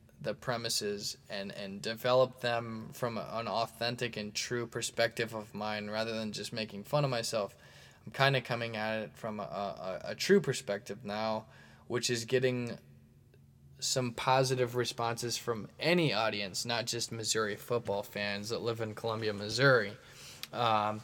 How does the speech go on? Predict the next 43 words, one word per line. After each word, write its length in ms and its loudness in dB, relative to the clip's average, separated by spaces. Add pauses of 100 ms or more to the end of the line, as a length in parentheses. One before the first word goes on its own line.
(340)
you 100 -2
know, 120 4
you 160 6
would 160 4
think 220 4
that 120 -2
those 220 4
jokes 340 2
are 80 -2
kinda 220 -2
no 160 2
longer 320 4
relevant, 500 6
but 140 0
when 100 -4
I 60 -2
come 220 0
at 100 4
it 80 0
from 160 -4
the 80 0
perspective 680 0
of 120 -6 (500)
how 140 8
much 200 4
I 80 8
loved 320 6
football 720 2 (460)
and, 420 -2
you 140 -6
know, 160 -2
that 120 0
we 100 -2
did 220 -4
something 440 -4
great 420 4
and 120 -6
I 40 -4
was 120 -6
a 60 -6
part 220 2
of, 140 -2
uh, 320 -2